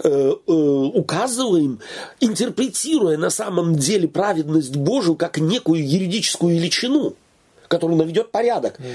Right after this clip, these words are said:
Speaker 1: и даст каждому по заслугам. <clears throat> Это не юридическая категория, это богословская категория. Мотив этого благого дара — любовь. И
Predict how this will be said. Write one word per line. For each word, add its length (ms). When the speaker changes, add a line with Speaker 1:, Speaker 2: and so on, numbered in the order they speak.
Speaker 1:
и 80
даст 340
каждому 400
по 100
заслугам. 520
<clears throat> 1500
Это 180
не 100
юридическая 840
категория, 720
это 120
богословская 680
категория. 580
Мотив 680
этого 400
благого 540
дара — 480
любовь. 760
И 340